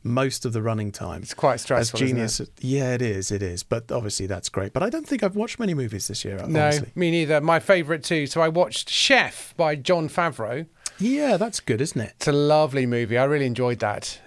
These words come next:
Speaker 2: Um,
Speaker 1: Yeah.
Speaker 2: and I also enjoyed Enola Holmes two on Netflix.
Speaker 1: <gasps> I hear that's really good.
Speaker 2: Yeah.
Speaker 1: Yeah.
Speaker 2: Better than
Speaker 1: Okay.
Speaker 2: Enola Holmes one, which was pretty good.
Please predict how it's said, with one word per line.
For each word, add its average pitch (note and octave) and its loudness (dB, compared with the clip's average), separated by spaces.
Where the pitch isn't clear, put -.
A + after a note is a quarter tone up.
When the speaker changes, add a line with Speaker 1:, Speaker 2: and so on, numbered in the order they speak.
Speaker 2:
Um, B2 0
Speaker 1:
Yeah. A#2+ 2
Speaker 2:
and B2 -2
I D3 2
also E3 0
enjoyed D3+ 2
Enola F3+ 2
Holmes G3 0
two G#3+ 2
on D3 0
Netflix. D#3+ -2
Speaker 1:
<gasps> - -18
I C3 -2
hear - 2
that's - -4
really A2+ -2
good. - -10
Speaker 2:
Yeah. A#2 2
Speaker 1:
Yeah. D#3 -2
Speaker 2:
Better F#3 6
than F3 0
Speaker 1:
Okay. F3 4
Speaker 2:
Enola F3+ 4
Holmes F#3 2
one, G3+ 2
which D#3 -2
was D#3+ 0
pretty E3 0
good. G#3 0